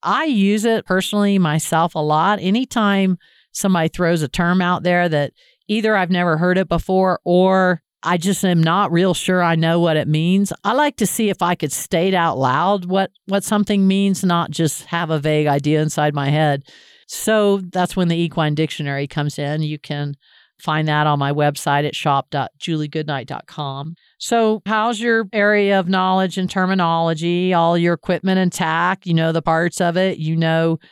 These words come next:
uh, what collection means. You know what lateral movements mean. You know what diagonal versus lateral aids are. Uh, there's a lot of theory out there that is yours for the taking, uh, but nobody's gonna hand it to you.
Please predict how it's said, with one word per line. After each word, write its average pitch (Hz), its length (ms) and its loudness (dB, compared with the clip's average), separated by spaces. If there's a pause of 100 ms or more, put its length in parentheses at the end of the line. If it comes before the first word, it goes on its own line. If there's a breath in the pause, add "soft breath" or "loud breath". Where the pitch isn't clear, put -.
(360 soft breath)
uh, 156 160 0
what 165 200 0
collection 175 600 0
means. 175 520 0
You 160 120 2
know 156 140 2
what 151 180 0
lateral 160 400 2
movements 165 520 0
mean. 170 440 0 (460 soft breath)
You 165 500 -2
know 160 240 2
what 156 300 0
diagonal 170 800 2
versus 165 420 -2
lateral 170 560 0
aids 170 560 0
are. 170 540 2 (480 soft breath)
Uh, 170 160 0
there's 226 180 0
a 247 60 0
lot 202 420 0
of 196 180 2
theory 185 520 0
out 156 240 0
there 160 540 0 (360 soft breath)
that 165 220 0
is 170 180 -2
yours 170 240 2
for 170 160 -2
the 151 100 -4
taking, 240 720 -2 (380 soft breath)
uh, 175 160 0
but 175 180 -2 (220)
nobody's 175 420 0
gonna 170 180 -2
hand 151 400 -2
it - 160 -8
to 170 120 -6
you. 151 320 -12